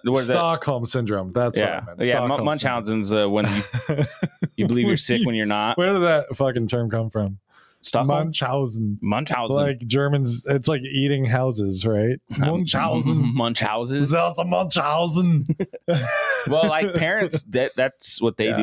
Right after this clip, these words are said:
Speaker 1: to
Speaker 2: Yeah.
Speaker 1: their kids.
Speaker 2: Yeah,
Speaker 1: Like,
Speaker 2: yeah, yeah.
Speaker 1: not all parents, obviously. There's people out there, though, that
Speaker 2: Right.
Speaker 1: they'll, like,
Speaker 2: Like, think yourself into sickness and
Speaker 1: like,
Speaker 2: just
Speaker 1: there's a
Speaker 2: believe.
Speaker 1: song by Eminem where he talks about that. Like,
Speaker 2: Mm-hmm.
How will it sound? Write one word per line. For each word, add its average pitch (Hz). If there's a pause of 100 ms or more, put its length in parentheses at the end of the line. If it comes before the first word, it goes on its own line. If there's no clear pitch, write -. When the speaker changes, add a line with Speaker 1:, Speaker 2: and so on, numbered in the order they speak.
Speaker 1:
to -
Speaker 2:
Yeah. 104
Speaker 1:
their 98
kids. 117
Speaker 2:
Yeah, 151
Speaker 1:
Like, 165
Speaker 2:
yeah, 165
yeah. 160
Speaker 1:
not 160
all 127
parents, 98
obviously. 95
There's 95
people 101
out 90
there, 90
though, 87
that 87
Speaker 2:
Right. 110
Speaker 1:
they'll, 87
like, 85
Speaker 2:
Like, 139
think 147
yourself 123
into 117
sickness 120
and 117
Speaker 1:
like, -
Speaker 2:
just 123
Speaker 1:
there's 185
a 196
Speaker 2:
believe. 104
Speaker 1:
song 143
by 120
Eminem 110
where 104
he 104
talks 98
about 87
that. 80
Like, 76
Speaker 2:
Mm-hmm. 101